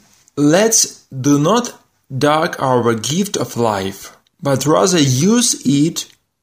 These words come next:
accordingly to God's will. But the one who had received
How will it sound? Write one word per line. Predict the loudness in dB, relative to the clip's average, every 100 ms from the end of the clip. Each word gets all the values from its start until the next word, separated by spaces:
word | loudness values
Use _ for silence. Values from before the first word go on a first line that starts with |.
| -8
accordingly | -6 -4 0 2 2 2 4 4 2 -2 -8 _ _ -4
to | -2
God's | 2 2 2 0 -2
will. | -2 0 0 -4 -14 -20 _ _ -6
But | 0 2 2 -2 -6
the | -2 0 0
one | 0 -2 -2
who | 0 -2
had | 0 -2
received | 0 0 2 0 0 0 -2 -8 -18